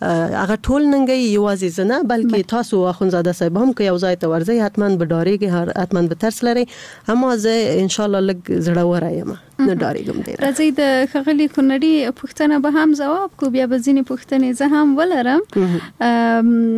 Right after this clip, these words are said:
Speaker 2: ښاغلي، اه، ساحل کونړي وویل چې د دیني تعلیماتو په برخه کې مو د کوچیانو لپاره آیا زمینه برابره کړې؟ غواړئ چې په دې برخه کې کار وکړئ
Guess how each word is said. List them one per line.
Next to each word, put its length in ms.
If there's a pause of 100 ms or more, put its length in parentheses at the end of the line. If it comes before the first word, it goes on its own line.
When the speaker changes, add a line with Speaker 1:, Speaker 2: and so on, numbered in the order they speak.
(120)
Speaker 2:
ښاغلي، 640
اه، 320
ساحل 340
کونړي 340
وویل 400
چې 420
د 120 (420)
دیني 260
تعلیماتو 520
په 120
برخه 300
کې 100
مو 140
د 80
کوچیانو 480
لپاره 360 (340)
آیا 200
زمینه 680
برابره 500
کړې؟ 400
غواړئ 260
چې 140 (160)
په 60
دې 140
برخه 300
کې 200
کار 240
وکړئ 360